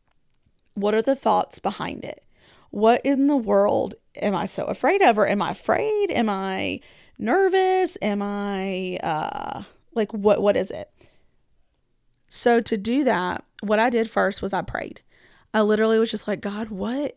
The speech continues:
is going on? Like, what am I thinking?" And I really started to do some self-reflection, just thinking about my own thoughts,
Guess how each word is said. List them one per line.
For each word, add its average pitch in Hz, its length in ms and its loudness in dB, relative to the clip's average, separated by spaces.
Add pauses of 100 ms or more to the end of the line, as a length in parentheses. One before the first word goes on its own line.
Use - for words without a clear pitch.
(100)
is 208 640 -2
going 214 440 -4 (120)
on? 262 420 -6
Like, - 160 -6
what 214 160 -2
am 240 80 -2
I 254 120 -2
thinking?" - 600 -8 (440)
And 233 100 4
I 226 40 8
really 233 260 6
started 262 300 0
to 214 60 -6
do 214 140 -4
some 208 220 -4
self-reflection, 190 880 -4
just - 240 -8
thinking 208 300 -4
about 190 180 -2
my 180 180 -4
own 180 160 -4
thoughts, 175 540 -2